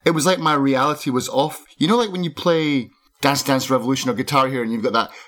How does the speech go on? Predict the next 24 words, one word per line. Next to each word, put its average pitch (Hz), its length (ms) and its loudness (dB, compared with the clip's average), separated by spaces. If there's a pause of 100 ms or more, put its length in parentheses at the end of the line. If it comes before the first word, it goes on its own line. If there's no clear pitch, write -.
(140)
when 127 180 0
you're 127 160 2
fixated 151 800 0
on 127 160 0
that 117 140 -2
moving 131 320 2
screen, 135 460 0
and 107 140 -2
then 131 220 0 (160)
if - 140 -2
you 131 100 2
look 147 120 0
at - 40 -6
your 139 140 0
hand 139 260 2
and 117 80 -2
your 113 100 0
hand 131 240 0
starts 117 220 -2
to 131 100 -6
warp 123 520 0
and 123 120 -4
stuff 127 220 -4
like 113 80 0